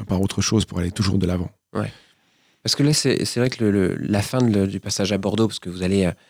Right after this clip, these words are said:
Speaker 2: ensuite, euh, être déplacé, euh, plus proche de votre famille, euh, la question se pose quand même à ce moment-là, c'est est-ce qu'il va remarcher ?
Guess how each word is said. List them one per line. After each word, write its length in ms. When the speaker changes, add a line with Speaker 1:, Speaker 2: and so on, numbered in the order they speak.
Speaker 2:
ensuite, 360
euh, 180
être 240
déplacé, 500
euh, 100
plus 160
proche 220
de 60
votre 120
famille, 380
euh, 260
la 100
question 200
se 80
pose 240
quand 120
même 80
à 40
ce 120
moment-là, 200
c'est 200
est-ce 140
qu'il 140
va 80
remarcher ? 420